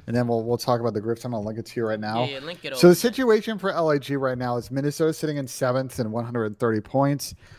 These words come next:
Speaker 1: Florida's sitting in eighth with a hundred twenty points, and L A G is ninth on ninety. So thirty points separate them and Florida, and forty against them and Minnesota. Minnesota's in the other group, and Florida's in their group, which I thought was an interesting development because now that match between L A G and Florida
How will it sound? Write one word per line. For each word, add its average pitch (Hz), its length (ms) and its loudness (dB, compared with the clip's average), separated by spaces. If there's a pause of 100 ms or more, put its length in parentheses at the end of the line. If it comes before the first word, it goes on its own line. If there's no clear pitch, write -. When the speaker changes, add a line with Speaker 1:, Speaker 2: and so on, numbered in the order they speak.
(140)
Speaker 1:
Florida's 156 440 6
sitting 135 300 -2
in 123 220 -4
eighth 127 320 -4
with 113 100 -4
a 110 40 -6
hundred 110 300 -6
twenty 113 240 -12
points, 107 300 -14
and 113 140 -12
L 135 100 -2
A 160 80 4
G 147 160 0
is 120 160 0
ninth 113 460 -6
on 110 100 -12
ninety. 95 380 -8
So 107 400 0 (400)
thirty 185 240 8
points 190 260 -4
separate 147 360 0
them 147 180 0
and 156 120 -8
Florida, 135 380 0
and 120 100 -8
forty 131 360 -4
against 120 400 -8 (260)
them 127 160 -2
and 117 80 -6
Minnesota. 101 460 -8
Minnesota's 139 500 2
in 143 100 -6
the 131 120 -6
other 143 200 2
group, 143 400 0 (680)
and 143 100 -2
Florida's 202 420 2
in 175 200 -10
their 180 220 -2
group, 104 340 -10 (500)
which 160 160 0
I 180 80 6
thought 202 220 4
was 180 160 -2
an 160 100 -6
interesting 151 560 -6
development 139 480 -6
because 135 400 -4
now 160 340 0
that 220 180 0
match 170 180 -4
between 151 240 -10
L 143 160 0
A 135 80 0
G 135 180 -6
and 117 140 -6
Florida 131 540 -4